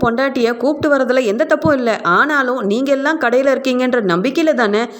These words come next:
நான் வந்து வீட்ல கொஞ்சம் அசதியா இருக்குன்னு ரெஸ்ட் எடுத்துட்டு இருக்கேன்.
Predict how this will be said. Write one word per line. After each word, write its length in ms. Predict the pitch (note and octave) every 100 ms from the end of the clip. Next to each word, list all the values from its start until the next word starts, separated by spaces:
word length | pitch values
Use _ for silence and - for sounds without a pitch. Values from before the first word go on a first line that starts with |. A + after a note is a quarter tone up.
| - -
நான் 300 | F3+ G#3+ C#4+
வந்து 220 | D4+ D4
வீட்ல 280 | C4+ C4 C4
கொஞ்சம் 280 | C4 A#3 G3+
அசதியா 340 | B3+ C4 C#4
இருக்குன்னு 280 | A#3+ A#3 A#3+
ரெஸ்ட் 260 | F#3 F#3 D#4+
எடுத்துட்டு 280 | D4+ A3
இருக்கேன். 380 | A3+ G#3 G#3+ A3